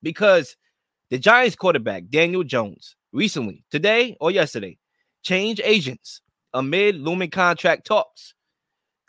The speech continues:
Also, there was a report today that came out that Saquon Barkley and the Giants, there's a gap in between negotiations. So the Giants have a lot of questions that need to be answered. But we're gonna start with this question.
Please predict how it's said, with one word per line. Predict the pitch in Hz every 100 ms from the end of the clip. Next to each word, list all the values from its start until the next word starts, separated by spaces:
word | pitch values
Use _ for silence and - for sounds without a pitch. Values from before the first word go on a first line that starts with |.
| -
Also, | 180 240 196 190
there | 151 147
was | 127
a |
report | 113 104 165 190
today | 131 156 208 175
that | 113
came | - 120 123
out | 214 220 165
that | 113 107 -
Saquon | 156 139 143 143
Barkley | 135 247 - 139 101 _ _ _ _ _ _ _
and | 147 143 135 117
the | 104
Giants, | 196 269 214 131 -
there's | 120 117
a | 110
gap | 120 190 247 - _ _
in | 139 131
between | 120 180 190 143
negotiations. | 110 120 117 127 175 220 - -
So | - - 120 104 - _ _ _ _
the | 104
Giants | 113 175 214 202
have | 147
a | 120
lot | 117 131 185
of | 190
questions | 220 220 208 185
that | 180
need | 175 185
to | 175
be | 196
answered. | 196 208 185 120 _ _ _
But | 139
we're | 220
gonna | 240 190
start | 226 220
with | 214 214
this | 226
question. | - 208 180 - 127